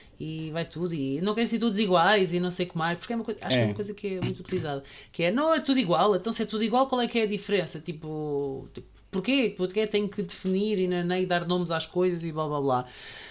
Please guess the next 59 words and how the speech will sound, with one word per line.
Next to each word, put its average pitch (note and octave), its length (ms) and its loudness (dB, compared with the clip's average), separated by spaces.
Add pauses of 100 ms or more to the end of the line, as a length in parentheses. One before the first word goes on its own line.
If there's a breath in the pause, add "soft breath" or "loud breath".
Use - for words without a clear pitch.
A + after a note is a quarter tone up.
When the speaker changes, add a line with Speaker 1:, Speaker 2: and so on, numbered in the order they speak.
(160 loud breath)
Speaker 1:
Eh, - 360 -10
e - 60 -6
se - 60 -2
calhar A#3 220 -4
porque - 200 -8
as A#3+ 60 -6
coisas A#3+ 320 -6
têm, B3 340 -6
as - 140 -8
pessoas - 180 -8
têm A#3 180 0
que - 140 -16
sentir G#3+ 500 -4
que A#3 140 -14
fa-, - 160 -12 (120)
que - 80 -18
fazem A3+ 360 -2
parte G#3+ 400 -6
de G#3 120 -2
algo, F3+ 180 2
Speaker 2:
Exatamente. D3+ 340 -4
Speaker 1:
que A#2+ 60 -2
são G3+ 260 0
vistas. F3 500 -4
Speaker 2:
Só D#3 140 6
não E3 120 4
é F3 60 4
um E3+ 40 4
Speaker 1:
Não D#3+ 40 2
é? B2+ 40 0
Speaker 2:
problema D#3+ 440 4
Speaker 1:
Não D3+ 140 -4
Speaker 2:
quando G3+ 160 6
Speaker 1:
são F#3+ 100 4
Speaker 2:
não G3+ 160 6
for G3+ 300 2
um G#3 80 4
problema, F3+ 600 0
não B2 140 0
é? A#2+ 140 -2 (420)
Isto A#2 160 -4
é C3 60 0
um A#2+ 40 0
bocado B2+ 200 0
estúpido C#3 300 -2
Speaker 1:
É, - 20 2
Speaker 2:
dizer, C3+ 300 4
Speaker 1:
exato. D#3+ 120 2
Speaker 2:
mas E3+ 140 0
a F3 40 0
verdade F3+ 260 4
é - 60 4
essa. F3 180 0
É, A#2 40 0
quando E3 300 2
for A3+ 180 6
um G3+ 60 6
não A3 240 6
problema, F#3 580 2